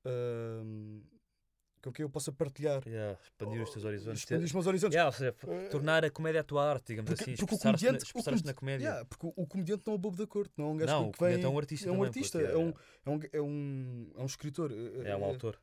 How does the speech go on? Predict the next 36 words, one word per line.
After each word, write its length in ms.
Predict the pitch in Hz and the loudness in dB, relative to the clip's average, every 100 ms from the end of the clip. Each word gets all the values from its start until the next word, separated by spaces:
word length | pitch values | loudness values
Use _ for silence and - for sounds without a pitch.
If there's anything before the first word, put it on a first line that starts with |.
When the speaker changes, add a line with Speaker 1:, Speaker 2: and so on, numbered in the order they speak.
| - | -8
Speaker 1:
é 40 | |
um 80 | 131 | -4
autor, 320 | 156 147 131 | -2 -2 -4
exato. 380 | 127 135 120 - 139 | -4 -6 -6 -8 -16
E, 460 | 127 120 127 123 - _ _ _ _ _ 147 | -12 -10 -10 -12 -14 _ _ _ _ _ -4
e 40 | |
não 120 | 156 | 0
é 40 | 160 | 2
um 60 | |
bobo 240 | 151 165 147 | 0 -2 -2
da 80 | 170 | -2
corte, 320 | 175 175 139 127 123 | -2 -4 -6 -10 -10
você, 240 | 127 127 123 - 131 | -12 -12 -14 -16 -16
o 160 | 127 - | -16 -8
público 340 | 160 156 - 156 | -6 -6 -4 -4
não 100 | 156 | -2
é 40 | |
o 140 | 151 | -2
rei 460 | 135 143 147 147 156 - _ | -6 -6 -6 -4 -8 -12 _
Speaker 2:
Yeah. 220 | 98 98 | -16 -14
Speaker 1:
que 60 | 90 | -10
está 220 | - 156 | 0 2
a 40 | 147 | 2
querer 240 | - 147 | -2 -4
ser, 300 | - - 143 | -4 -4 -6
eh, 320 | 143 143 143 | -6 -6 -6
agradado 460 | 139 147 143 151 143 - | -6 -4 -2 -2 -4 -8
pelo, 420 | 143 143 143 139 - _ _ _ | -8 -6 -6 -8 -12 _ _ _
pelo 200 | 143 139 | -6 -4
aquele 200 | 135 143 | -4 -4
gajo 300 | 147 143 - | -2 -2 -6
que 60 | - | -10
conta 260 | 147 139 | -8 -8
piadas. 580 | 135 147 139 131 127 - _ - | -6 -4 -4 -4 -8 -12 _ -10
Não, 400 | 151 190 165 123 | -4 -2 -2 -4
é 280 | 113 127 123 | -6 -6 -6